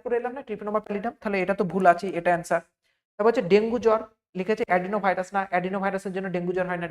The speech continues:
ডেঙ্গু ভাইরাসের জন্য, আহ, ডেঙ্গু হয়ে থাকে, এটাও কিন্তু ভুল। তারপর বলছে প্লেগ, ইয়ারসেনিয়া পেরিস,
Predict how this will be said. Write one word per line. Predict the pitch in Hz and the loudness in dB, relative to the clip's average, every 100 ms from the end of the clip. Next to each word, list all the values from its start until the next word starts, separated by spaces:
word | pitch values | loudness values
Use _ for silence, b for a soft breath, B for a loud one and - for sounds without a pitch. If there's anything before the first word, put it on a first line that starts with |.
| 170 | -4
ডেঙ্গু | 175 190 | -4 -2
ভাইরাসের | 190 180 190 180 | 0 0 -2 -2
জন্য, | 185 180 - _ _ _ - | -2 -4 -8 _ _ _ 2
আহ, | 156 156 | 2 4
ডেঙ্গু | 175 180 | 0 -2
হয়ে | 185 180 | -2 -2
থাকে, | 170 185 | -2 -4
এটাও | 170 190 | -4 -4
কিন্তু | 208 196 170 | -4 -8 -8
ভুল। | 156 110 _ _ _ - | -10 -12 _ _ _ -4
তারপর | 185 220 | 2 4
বলছে | 226 233 247 | 4 2 6
প্লেগ, | 220 - - - _ _ _ 180 | 6 6 -8 -18 _ _ _ 4
ইয়ারসেনিয়া | 196 196 214 208 226 226 - | 4 4 2 2 0 0 2
পেরিস, | 208 202 165 | 4 4 0